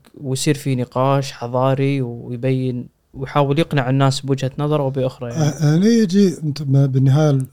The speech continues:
Speaker 2: الموديل اللي أنتم شغالين فيه كمحفوف، ما يمكن نتطرق هذه المواضيع بشكل، لأنها مواضيع لحظية تختفي بعد يومين، فلازم تلحقها دائما. وهذا ما يت-، يعني مو مناسب لكم، لأن الموضوع أطول من مجرد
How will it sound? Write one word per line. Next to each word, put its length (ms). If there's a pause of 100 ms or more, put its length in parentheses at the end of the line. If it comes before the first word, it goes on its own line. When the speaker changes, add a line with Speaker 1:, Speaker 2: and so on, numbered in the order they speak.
Speaker 2:
الموديل 600
اللي 140
أنتم 120
شغالين 400
فيه 140
كمحفوف، 680 (840)
ما 360
يمكن 320
نتطرق 540
هذه 200
المواضيع 480
بشكل، 380 (720)
لأنها 180
مواضيع 300
لحظية 360
تختفي 360
بعد 200
يومين، 340
فلازم 680
تلحقها 500 (340)
دائما. 280 (680)
وهذا 260
ما 140
يت-، 140 (140)
يعني 120
مو 120
مناسب 360
لكم، 260
لأن 160
الموضوع 440
أطول 260
من 80
مجرد 460